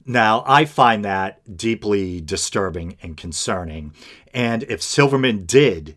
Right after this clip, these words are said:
in fact, ignore safe words, or he was supposedly bragging about that to Carrier, and, and that's true, th-, th-, that's vile. You know, that's, that's a total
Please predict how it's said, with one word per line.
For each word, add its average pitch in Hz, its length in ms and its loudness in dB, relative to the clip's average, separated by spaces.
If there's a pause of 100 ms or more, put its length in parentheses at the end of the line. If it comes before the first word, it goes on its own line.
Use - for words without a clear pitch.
(160)
in 95 140 -10
fact, 98 640 -2 (340)
ignore 92 800 -2 (1080)
safe - 460 0
words, 71 400 -16
or 95 180 -8
he 95 120 -4
was 82 160 -4
supposedly 87 380 -4
bragging 98 340 -4
about 80 280 -8
that 82 260 -12
to - 100 -20
Carrier, 85 520 -2 (840)
and, 123 180 0
and 110 160 -4
that's 90 300 -4
true, 90 560 4
th-, 101 260 -14
th-, 104 140 -12
that's 107 300 0
vile. 107 600 4 (220)
You 98 120 -12
know, 92 160 -4
that's, - 460 -8
that's 92 380 -6
a 95 100 -14
total 80 480 -4